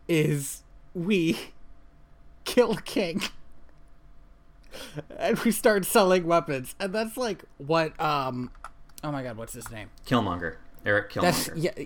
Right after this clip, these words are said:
Speaker 1: yeah, that's what Killmonger starts doing. And this guy's like, "Yeah, all right. This
Speaker 2: But
Speaker 1: makes
Speaker 2: that's,
Speaker 1: sense."
Speaker 2: so, so Kill-, what Killmonger is selling,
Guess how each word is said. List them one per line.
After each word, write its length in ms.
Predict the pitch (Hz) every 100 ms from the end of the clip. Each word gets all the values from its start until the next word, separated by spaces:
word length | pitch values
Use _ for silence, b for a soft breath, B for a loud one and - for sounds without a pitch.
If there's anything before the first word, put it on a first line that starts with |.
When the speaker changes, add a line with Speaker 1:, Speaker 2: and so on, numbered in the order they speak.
| -
Speaker 1:
yeah, 220 | 170 190 160
that's 220 | 185 214
what 140 | 185
Killmonger 580 | - 214 196 135 123 127
starts 360 | - 117 110 -
doing. 420 | 117 104 101 107 - 156 180 -
And 200 | 226 226
this 180 | 453 -
guy's 300 | 311 294 254
like, 220 | 226 214
"Yeah, 180 | 208 202
all 140 | 262
right. 240 | 143 175 - - - -
This 140 | 226
Speaker 2:
But 60 | 202
Speaker 1:
makes 160 | 208
Speaker 2:
that's, 260 | 233 151 160
Speaker 1:
sense." 240 | - -
Speaker 2:
so, 300 | - 208 196
so 300 | - 202 190 -
Kill-, 300 | 220 233 175
what 180 | 196 -
Killmonger 680 | 233 254 254 254 240 220
is 160 | 156 131
selling, 680 | - 123 117 156 190 208